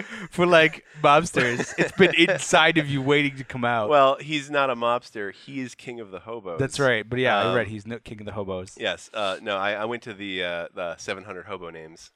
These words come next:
Speaker 1: Mm.
Speaker 2: by John Hodgman. <laughs> Picked one.
Speaker 1: Yeah.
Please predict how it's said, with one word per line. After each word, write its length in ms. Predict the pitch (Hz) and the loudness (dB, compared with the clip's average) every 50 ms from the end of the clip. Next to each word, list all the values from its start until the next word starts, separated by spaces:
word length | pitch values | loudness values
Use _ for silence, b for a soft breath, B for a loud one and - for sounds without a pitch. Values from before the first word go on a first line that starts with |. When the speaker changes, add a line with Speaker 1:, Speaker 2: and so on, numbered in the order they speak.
| _ _ _ _ _ | _ _ _ _ _
Speaker 1:
Mm. 360 | 127 131 127 120 113 101 92 95 | -12 -10 -10 -10 -10 -12 -12 -10
Speaker 2:
by 120 | 95 90 | -10 -10
John 240 | 87 - - 85 85 | -10 -10 -12 -12 -12
Hodgman. 480 | - 95 85 - - - - 131 117 - _ _ _ _ _ _ | -10 -10 -12 -10 -12 -12 -12 -12 -14 -14 _ _ _ _ _ _
<laughs> 380 | _ _ _ 135 - _ _ - | _ _ _ -20 -20 _ _ -12
Picked 200 | 123 - - 131 | -12 -12 -10 -8
one. 100 | 120 117 | -4 -4
Speaker 1:
Yeah. 360 | 117 110 107 101 98 101 | -2 -2 -2 -4 -6 -8